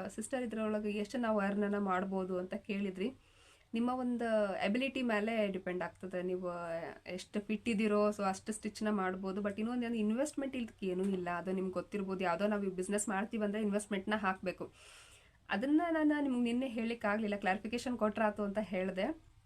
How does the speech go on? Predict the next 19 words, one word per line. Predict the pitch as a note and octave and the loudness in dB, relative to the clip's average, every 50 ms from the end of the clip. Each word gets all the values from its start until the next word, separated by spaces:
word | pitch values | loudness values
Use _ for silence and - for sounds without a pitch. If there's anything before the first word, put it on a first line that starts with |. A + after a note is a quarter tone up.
| - - - - - - - - - - - - | -20 -20 -20 -20 -20 -20 -20 -20 -20 -20 -16 -8
ಒಳ್ಳೆ | B3+ A3+ F#3 F#3+ A3+ C#4+ | -4 -2 -2 0 0 0
ಕ್ವಶನ್ | - C#4 C4+ - B3+ B3+ | 2 0 0 0 0 0
ಏನಿಲ್ಲ | B3+ A3 G#3 G3+ G3+ G#3 G#3 G3 G3 G3 | 0 2 2 2 2 2 2 2 0 0
ಅಂತಲ್ಲ | G3 F#3+ F#3+ - F#3 F#3 G3 F#3+ F#3 | 0 -2 -2 -2 -4 -2 -2 -2 -2
ನಾನು | F#3 F#3 F#3 F#3+ | -2 -2 -4 -4
ಹೇಳೋದು, | F#3 F#3+ F3+ G3 A3+ B3+ G3+ G3+ G3 F#3 A3 - - - - - - - | -4 -2 0 0 4 4 4 4 4 0 -4 -6 -8 -16 -20 -12 -4 0
ನನಗೆ | A#3+ A3+ A3+ G#3+ G#3 | 2 2 2 2 2
ಅದನ್ನ | G3 G3 G3+ G3 | 0 0 -2 -2
ಕೇಳಿದ | - G#3 G3+ A3 C#4 C4 | 0 2 2 2 2 2
ತಕ್ಷಣ | B3 A#3 - - B3 A#3 A#3 | 0 -2 0 0 0 2 2
ಒಂಥರ | A#3 A3+ - G3 | 2 0 0 2
ಏನೋ | G3+ G#3 G#3 G3 G3+ G#3 | 2 4 4 4 4 2
ನಗು | G#3 F#3 F#3 F#3+ G#3 G#3 | 2 2 2 0 0 0
ಬಂತು, | G3 G3 F#3+ F#3 F#3 F#3 | 0 0 0 -2 -2 -2
ಅದಕ್ಕೋಸ್ಕರನೇ | F#3 F#3 F#3 - F#3+ G3 - - A3+ C#4 B3 G#3 G3+ | -2 -2 -2 -2 -4 -4 -4 -2 0 2 2 4 4
ಇವತ್ತು | G3 F#3 F#3+ G3+ | 2 0 -2 -2
ಶೇರ್ | G3 - G3 F#3+ F#3+ G3 | -2 -2 0 0 2 2
ಮಾಡಿದೆ. | G3 F#3 F3+ F3+ F#3 F#3 A3+ - - - - - - - - | 0 0 0 -2 0 -2 -2 -2 -4 -14 -20 -20 -18 -10 -6
ಆ, | F#3 | -2